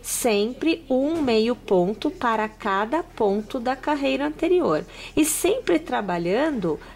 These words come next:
pegando por trás do ponto da carreira anterior. Eu vou fazer aqui mais este, vou trabalhar o ponto baixo no intervalo e aqui eu vou alargar.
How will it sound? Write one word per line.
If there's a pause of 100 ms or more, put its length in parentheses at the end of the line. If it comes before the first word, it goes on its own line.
(160)
pegando
por
trás (280)
do
ponto
da
carreira
anterior. (280)
Eu
vou
fazer
aqui
mais
este, (340)
vou
trabalhar
o
ponto
baixo
no
intervalo
e
aqui
eu
vou
alargar.